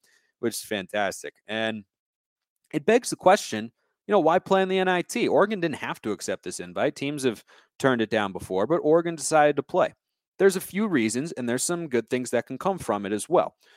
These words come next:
Number one, it's a chance to go out and end the year stronger than how the last few weeks have gone. Oregon lost six of their last eight regular season games, one and one in the tournament after beating the Beavs, losing to Colorado.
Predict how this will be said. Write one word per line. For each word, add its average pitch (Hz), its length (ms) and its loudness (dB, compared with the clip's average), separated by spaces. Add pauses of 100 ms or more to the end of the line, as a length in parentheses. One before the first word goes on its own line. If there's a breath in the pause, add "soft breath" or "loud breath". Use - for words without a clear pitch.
(220 soft breath)
Number 208 200 2
one, 139 260 4
it's - 100 -2
a 165 40 0
chance 202 340 0
to 233 80 0
go 180 140 6
out 160 120 8
and 143 80 2
end 160 260 -2
the 170 60 -2
year 160 160 2
stronger 135 520 0
than 123 120 -4
how 120 160 -2
the 117 80 0
last 113 280 0
few 110 160 -6
weeks 98 220 -6
have 87 120 -14
gone. - 200 -12 (400)
Oregon 170 300 6
lost 139 280 0
six - 220 -2
of 160 40 -2
their 156 100 4
last 143 320 0
eight 135 80 2
regular 110 320 -2
season 180 400 -2
games, 160 380 -4 (340)
one 147 220 4
and 160 100 2
one 156 200 4
in 151 60 0
the 147 60 -2
tournament 143 500 0
after 117 240 -4
beating 131 280 -2
the - 0 -
Beavs, 131 340 -2
losing 127 280 -4
to 123 40 -8
Colorado. 117 600 2